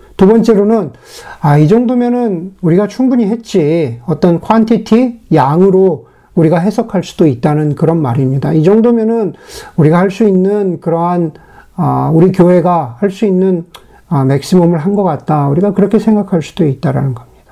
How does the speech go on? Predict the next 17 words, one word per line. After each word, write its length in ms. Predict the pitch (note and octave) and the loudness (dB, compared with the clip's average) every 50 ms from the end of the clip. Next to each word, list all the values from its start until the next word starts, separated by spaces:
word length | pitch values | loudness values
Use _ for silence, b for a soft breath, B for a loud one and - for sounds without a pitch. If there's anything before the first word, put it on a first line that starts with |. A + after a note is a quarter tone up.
| b b | b b
그런데 560 | _ - D#3 D#3+ D#3+ E3+ G3 G3+ F#3 C#3+ - - B B B B B B B B B B B B B B B B B _ - - - - | _ 0 2 2 2 2 2 0 0 -2 -6 -12 B B B B B B B B B B B B B B B B B _ -20 -20 -4 0
그런 240 | - G#3+ A#3+ A#3+ | 2 2 4 2
좁은 300 | - - G3 G3 G#3+ B3+ | 2 2 2 4 4 4
의미에서 380 | C4 C4 B3+ B3 B3 A#3 G#3+ A#3 | 4 2 2 0 0 -2 -2 -2
우리가 280 | A3 G3+ G3+ A3 G#3 G#3 | -4 -2 -2 -4 -4 -4
벗어났으면 760 | F3+ F3+ F3 - G#3+ G#3+ G#3 G3+ F#3+ F#3+ - G#3 G#3 G3+ | -4 -6 -4 -2 -4 -2 -2 -4 -6 -4 -2 -2 -2 -2
좋겠다라는 920 | F#3+ F#3+ F#3 - - F#3+ F#3 F#3+ - G3+ G3+ G3 F#3+ F3 D#3+ D#3 D#3+ F3 F3 | -2 -4 -4 -2 -2 -2 0 0 0 2 2 2 2 0 0 -2 -2 -2 0
것은, 340 | E3+ E3+ E3+ - G#3+ G3 F#3+ | -2 -2 -2 -2 -2 -2 -2
섬김의 520 | F#3+ - - C4 C4+ B3 C4+ C4+ C#4 C4+ | -4 -2 -2 0 0 2 0 0 0 0
영성이라는 640 | A3+ F#3 F3+ F3+ - G#3 G3+ G3+ F#3+ F#3 F3+ F3+ E3+ | -2 -2 -4 -4 -2 -2 -2 0 0 0 0 0 0
것은 440 | E3 E3+ D#3+ - A#3+ A#3 F#3+ C#3+ E3 | -2 -4 -2 -2 -2 0 0 -2 -2
우리가 300 | G3 F3 F3+ G#3+ A#3+ A#3 | 0 0 2 2 2 0
생각하는 420 | A#3 C4 C4+ C4+ - C4+ B3 B3 | 0 -2 -4 -2 -2 -2 -2 -2
것보다 240 | A#3 A3+ A3+ - A3 | -2 -2 -2 -4 -6
훨씬 480 | G#3+ - - C#4 C4+ - - D4 C4+ | -4 -2 -2 -2 -2 0 0 2 2
더 180 | C4 C4+ C4 C4 | 2 2 0 -2
크고 500 | - C4+ C4+ G#3 C4+ C#4 C#4+ C#4 C#4 b | -4 -4 -2 0 0 0 0 -2 -6 b